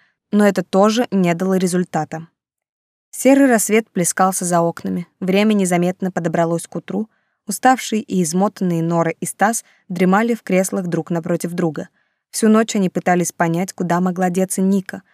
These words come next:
обговаривали одни и те же версии и пытались понять, куда могла деться беременная женщина. Ника уже значилась в списках групп, занимавшихся поиском людей.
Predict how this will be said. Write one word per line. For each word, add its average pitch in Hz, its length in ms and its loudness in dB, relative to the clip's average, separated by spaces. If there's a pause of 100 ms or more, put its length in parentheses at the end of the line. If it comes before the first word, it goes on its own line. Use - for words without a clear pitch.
(140)
обговаривали 185 720 2
одни 180 340 0
и 170 40 -2
те 180 160 -2
же 160 120 -4
версии 185 420 -6
и 196 140 -8
пытались 190 420 -2
понять, 170 440 -2
куда 170 380 -4
могла 180 340 -2
деться 165 380 -6
беременная 185 640 0
женщина. 175 560 -6 (520)
Ника 233 360 2
уже 196 280 0
значилась 185 540 -2
в - 60 -14
списках 180 500 -6
групп, 185 300 -6 (160)
занимавшихся 175 760 -2
поиском 175 480 -2
людей. 180 380 -2